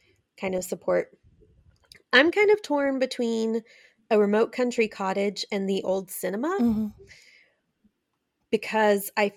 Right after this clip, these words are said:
Speaker 1: feel like there's probably a lot that you could do with the things inside the old cinema to make life easier and, and better chances of survival.
Speaker 2: Mm-hmm.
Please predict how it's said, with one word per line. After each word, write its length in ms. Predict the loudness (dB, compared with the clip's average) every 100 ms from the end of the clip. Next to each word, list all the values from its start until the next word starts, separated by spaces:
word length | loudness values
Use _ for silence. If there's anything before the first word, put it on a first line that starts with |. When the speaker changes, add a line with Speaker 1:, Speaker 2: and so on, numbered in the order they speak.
| _
Speaker 1:
feel 400 | -2 2 4 2
like 360 | 2 2 0 -4 -14 -4
there's 260 | -2 -2
probably 1000 | -6 -6 -4 0 -2 0 -2 -2 -4 -6 _ _ _ _ -20 -20 -16 -8 -4
a 80 |
lot 400 | -2 -2 0 0 -2
that 160 | -6 -8
you 160 | -8 -10
could 360 | -6 -8 -8
do 480 | -10 -6 -4 0 0 -2
with 240 | -8 -8 -6
the 100 | -8
things 420 | -6 -6 -6 -8
inside 680 | -10 -10 -10 -12 -8 -6 -6
the 100 | -8
old 240 | -6 -6 -6
cinema 460 | -8 -6 -6 -6 -10 _ _ _ -20 _ _ _ _ _ -12
to 100 | -6
make 360 | -2 -2 -4 -4
life 360 | -2 0 -2 -10 _ _ _ _ -16
easier 560 | -14 -12 -12 -12 -14 -18 _ _ _ _ _ _ -6
and, 260 | -4 -4 -6
and 300 | -8 -8 -8 -14 _ _ _ _ _
better 460 | -14 -2 0 0 -2
chances 460 | -4 -8 -8 -10
of 180 | -8 -8
survival. 640 | -8 -12 -8 -4 -4 -6
Speaker 2:
Mm-hmm. 100 | -10